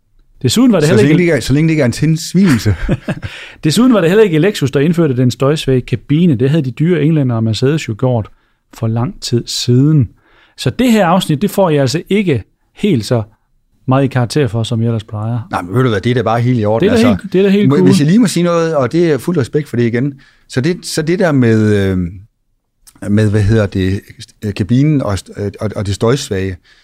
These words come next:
Speaker 2: det, det, det, det blev jo en standard, som, som Lexus havde rigtig meget fokus på. Blandt andet, blandt andet via den der reklame, som vi omtalte med, med hvor, hvor vibrationsfri motoren var. Men, men med hensyn til affjedringen, så,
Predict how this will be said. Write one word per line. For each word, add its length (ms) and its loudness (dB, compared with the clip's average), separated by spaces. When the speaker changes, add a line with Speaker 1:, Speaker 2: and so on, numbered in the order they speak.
Speaker 2:
det, 300 0
det, 360 -10
det, 220 -2
det 80 0
blev 120 0
jo 80 0
en 100 0
standard, 440 -4
som, 300 -6
som 180 -4
Lexus 260 -4
havde 120 -6
rigtig 160 -4
meget 180 -4
fokus 340 -2
på. 180 -4
Blandt 200 0
andet, 120 0
blandt 140 -8
andet 100 0
via 120 0
den 180 -2
der 200 0
reklame, 360 -2
som 180 -4
vi 60 -2
omtalte 440 -2
med, 280 -2
med 340 -2
hvor, 320 -6
hvor 140 -2
vibrationsfri 760 -2
motoren 460 0
var. 180 -2
Men, 260 -2
men 220 0
med 100 0
hensyn 300 0
til 100 -4
affjedringen, 760 -4
så, 260 0